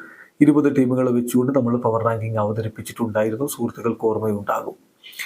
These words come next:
ഇനിയിപ്പോൾ നോക്കൗട്ട് സ്റ്റേജിലേക്ക് കടക്കുന്ന ഈ ഘട്ടത്തിൽ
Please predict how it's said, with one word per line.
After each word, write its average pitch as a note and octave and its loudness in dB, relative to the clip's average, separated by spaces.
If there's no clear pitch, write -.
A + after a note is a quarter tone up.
ഇനിയിപ്പോൾ E3 4
നോക്കൗട്ട് D#3 4
സ്റ്റേജിലേക്ക് C#3 2
കടക്കുന്ന A#2 0
ഈ A2+ 0
ഘട്ടത്തിൽ - -4